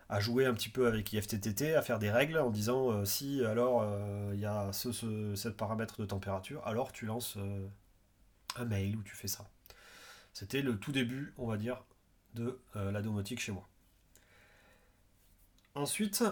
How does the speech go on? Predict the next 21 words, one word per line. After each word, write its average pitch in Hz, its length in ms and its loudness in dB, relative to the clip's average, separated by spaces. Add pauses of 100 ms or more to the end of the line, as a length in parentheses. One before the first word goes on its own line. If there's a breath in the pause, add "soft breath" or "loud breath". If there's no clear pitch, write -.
(100)
euh, 120 440 6 (720 loud breath)
l'étape 135 380 2
deux, 190 240 2 (220)
on 123 100 0
va 123 80 2
dire, 156 200 2
c'est, 123 240 2
euh, 104 200 2 (1300)
mon 139 120 4
déménagement. 143 640 2 (400)
Euh, 110 460 -2
donc 117 160 -4
j'ai 123 100 0
déménagé 135 500 2
dans 127 140 2
une 113 380 0
maison, 120 560 2
euh, 104 40 -2
bien 117 180 0
plus 123 200 -4
grande, 120 400 -2